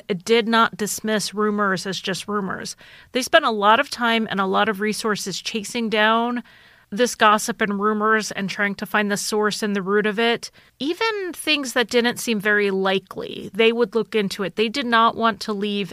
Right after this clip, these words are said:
any stone unturned. One rumor was that the girls, while lost, had accidentally come on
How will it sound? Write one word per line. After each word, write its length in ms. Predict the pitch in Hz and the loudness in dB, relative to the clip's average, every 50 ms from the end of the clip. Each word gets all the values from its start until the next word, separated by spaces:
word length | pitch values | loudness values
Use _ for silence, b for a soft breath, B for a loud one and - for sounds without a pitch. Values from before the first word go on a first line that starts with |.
| - - | -6 -4
any 220 | 214 214 247 269 | -2 -2 -2 -2
stone 520 | 254 - - - - 233 220 220 220 208 - - | -4 -6 -8 -4 -2 0 0 0 0 -2 -2 -2
unturned. 800 | 190 190 185 180 - - 202 170 151 - - - 214 - - _ _ _ _ _ | -4 -4 -4 -6 -6 -8 -8 -8 -8 -12 -16 -18 -18 -20 -20 _ _ _ _ _
One 440 | - 208 202 247 277 349 370 381 294 | -10 -6 -2 2 2 2 2 2 0
rumor 540 | 233 220 214 202 190 190 190 185 185 185 190 - | 2 2 4 4 4 4 4 4 4 2 0 0
was 200 | 214 208 196 - | -2 -2 0 0
that 160 | 226 208 214 | -2 -2 0
the 100 | - 254 | 0 -2
girls, 520 | 220 - 233 208 202 202 214 220 208 - | 0 2 2 4 4 4 4 2 0 0
while 280 | 220 208 202 214 233 240 | 2 2 4 4 4 2
lost, 440 | 226 202 190 185 180 190 - - - | 4 4 4 4 4 0 -4 -6 -4
had 120 | 233 220 - | -4 -2 2
accidentally 680 | - 220 233 226 - - 214 240 247 - - 233 226 214 | 4 4 2 2 -2 -6 -2 -2 -2 0 0 -2 -4 -4
come 300 | - - - 226 208 208 | -4 -6 -4 -2 0 2
on 540 | 202 196 196 196 202 196 196 196 185 - | 4 4 6 6 4 4 2 -2 -4 -8